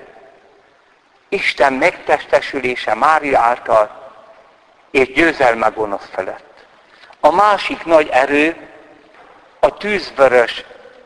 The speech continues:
sárkány, a gonosz.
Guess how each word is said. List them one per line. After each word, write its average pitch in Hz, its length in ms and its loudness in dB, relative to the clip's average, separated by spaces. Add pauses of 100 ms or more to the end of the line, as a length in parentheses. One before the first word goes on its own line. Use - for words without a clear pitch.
(400)
sárkány, 110 840 -2 (880)
a 143 120 6
gonosz. 120 720 -2